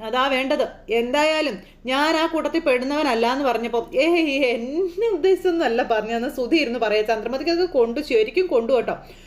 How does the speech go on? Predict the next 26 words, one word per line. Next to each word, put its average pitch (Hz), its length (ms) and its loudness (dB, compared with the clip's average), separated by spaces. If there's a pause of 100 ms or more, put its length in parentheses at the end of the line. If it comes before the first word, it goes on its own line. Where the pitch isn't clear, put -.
(300)
രേവതി 370 300 4
ഇങ്ങനെ 320 200 -2
നിൽക്കുമ്പോ 262 460 -2 (180)
ഇവളുടെ 320 320 2
വീട്ടിൽ 269 320 -4
നിന്ന് 254 160 -4
ആവോളം 311 560 2
സ്നേഹം 269 420 -2
കിട്ടുന്നുണ്ട്, 262 400 -2
അത് 220 380 -2
മതി 247 300 0
എനിക്കെന്നും 254 540 -2
നമ്മുടെ 220 280 -2
സു-, - 300 -4
സച്ചി 285 280 -2
പറയാ. 226 320 0 (360)
"അല്ലാതെ 262 380 2
സ്വർണവും 269 480 -2
പണമൊന്നും 269 380 -2
എനിക്ക് 240 320 0
വേണ്ടാന്നും" 240 460 0
പറഞ്ഞു. 180 240 -4 (1600)
"നീ 254 260 2
ചെയ്തതാടാ 240 560 0
മോനെ 202 340 -6 (180)
ശരി, 233 400 2